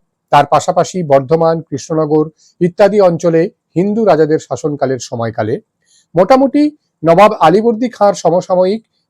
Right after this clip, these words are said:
কৃষ্ণনগরের রাজা কৃষ্ণচন্দ্র রায় এবং তাঁর বিদূষক গোপাল ভাঁড়। অবশ্য গোপাল ভাঁড় চরিত্রটি আদৌ ঐতিহাসিক চরিত্র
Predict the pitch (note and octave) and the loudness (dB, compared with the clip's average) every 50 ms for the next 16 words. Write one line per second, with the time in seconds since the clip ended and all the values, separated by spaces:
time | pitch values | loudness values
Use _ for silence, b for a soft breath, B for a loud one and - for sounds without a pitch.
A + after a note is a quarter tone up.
0 | _ _ - F3 - - G#3 G3+ G3+ G3 F#3+ F#3+ F#3+ F#3+ E3 D#3+ D#3 D3+ E3 D#3+ | _ _ -8 -8 -4 -2 0 0 2 2 2 0 0 2 2 2 2 2 0 -2
1 | - E3 C#3+ - - F#3 E3+ F3+ F3 E3 D#3 E3 D#3 B2+ B2 B2+ C3 C#3 F#3+ - | -4 -8 -10 -8 -8 -6 -4 -4 -4 -2 -2 -2 0 0 2 2 2 0 -2 -4
2 | _ _ _ _ _ - D3+ D3 E3 F3 F#3 G3+ G#3+ - _ _ _ _ - C#3 | _ _ _ _ _ -2 0 2 4 4 2 2 -2 -12 _ _ _ _ -4 -2
3 | C3+ C3 A#2+ B2 C3+ D3+ E3+ - - D#3 D3 E3+ E3+ _ _ _ _ _ _ _ | -2 -2 -4 -6 -8 -8 -8 -6 -4 -2 -2 -2 -4 _ _ _ _ _ _ _
4 | - A#2+ B2+ B2+ A#2 C3 A#2+ A2+ F#2 G#2+ A2 G2+ F#2+ F#2 _ _ _ _ _ _ | -8 -4 -4 -2 -2 -2 -2 -2 -4 -6 -6 -6 -8 -10 _ _ _ _ _ _
5 | _ _ _ _ _ _ _ _ _ _ _ _ _ _ _ _ _ _ _ _ | _ _ _ _ _ _ _ _ _ _ _ _ _ _ _ _ _ _ _ _
6 | _ - E3 G#3+ A3 - - B3+ A#3 A#3 A#3+ - _ _ _ _ _ B2+ B2+ C#3 | _ -4 -2 -2 -2 0 2 2 4 2 2 -2 _ _ _ _ _ -4 -4 0
7 | C3+ G#3+ A#3 A#3 G3 A3+ B3 A3+ - A#3 A3 G#3+ A3 - G#3+ G3+ F3 G#3+ F#3+ C3+ | 2 4 2 4 4 0 0 0 0 -2 -2 -2 -2 -2 -4 -4 -2 0 0 2
8 | A#2+ B2 B2+ D3 F#3 A#3+ B3 A3+ A3 A3 - G#3 G3+ G3+ - A#3+ G3+ - - G3+ | 2 0 0 0 0 0 0 -2 -2 -2 -2 -2 -2 -2 -4 -6 -8 -6 -4 -4
9 | G3+ G3+ F3+ - G#3 G3+ F3 D#3+ | -4 -4 -2 0 2 2 2 2